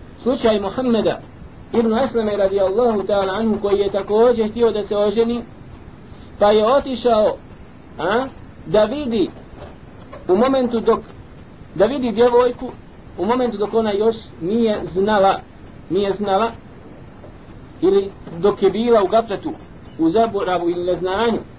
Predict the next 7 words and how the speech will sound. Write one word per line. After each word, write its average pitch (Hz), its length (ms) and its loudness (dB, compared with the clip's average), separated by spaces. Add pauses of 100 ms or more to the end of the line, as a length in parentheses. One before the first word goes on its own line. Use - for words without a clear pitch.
(180)
nije 214 200 0
uopće 226 260 0
znala 220 380 -2 (2500)
da 196 100 4
je 220 140 6
on 220 120 2
gleda. 185 300 2